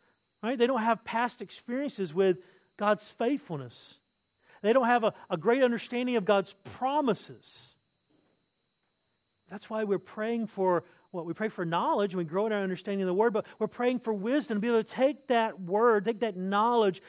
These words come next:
and apply it to our lives. So if you're, if you're doubting, you're, you're an anchorless person, or you're living an anchorless life. There's inconsistency because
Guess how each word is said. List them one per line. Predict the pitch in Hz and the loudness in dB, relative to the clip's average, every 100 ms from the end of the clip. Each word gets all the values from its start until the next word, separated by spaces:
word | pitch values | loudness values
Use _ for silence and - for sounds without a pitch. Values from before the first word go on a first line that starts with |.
| - | -14
and | 202 | -8
apply | 139 - - 196 202 | -8 -10 -12 -10 -10
it | 208 | -14
to | - | -14
our | 165 | -12
lives. | 160 175 220 117 139 _ - - _ _ _ _ _ _ _ _ _ _ _ _ _ _ _ _ _ _ _ _ _ _ _ - | -12 -16 -16 -20 -20 _ -20 -20 _ _ _ _ _ _ _ _ _ _ _ _ _ _ _ _ _ _ _ _ _ _ _ -4
So | 240 | 4
if | 214 | 4
you're, | 220 311 294 - | 4 0 0 -4
if | 220 196 | -14 -6
you're | 294 311 214 165 _ _ _ - 156 120 | -2 -2 -4 -10 _ _ _ -20 -18 -4
doubting, | 185 196 220 165 151 196 - _ _ _ _ | 0 4 4 2 -2 -8 -12 _ _ _ _
you're, | - 226 233 226 | -2 2 2 2
you're | 220 220 | 2 2
an | 214 233 | 2 0
anchorless | 277 302 262 208 - | 0 2 4 2 2
person, | - 175 - 147 | -4 -4 -4 -6
or | 143 143 - | -6 -8 -8
you're | 220 | -2
living | 226 277 254 | 0 2 0
an | 233 | 0
anchorless | 233 285 254 220 202 196 | 0 0 4 6 6 2
life. | 208 220 262 175 127 _ _ _ - - | 0 4 6 4 0 _ _ _ -14 0
There's | 233 220 | 0 0
inconsistency | 254 311 302 262 214 - 311 339 - 269 - 262 | -2 0 0 0 0 -2 0 0 0 -6 -4 0
because | 226 220 233 | 0 2 0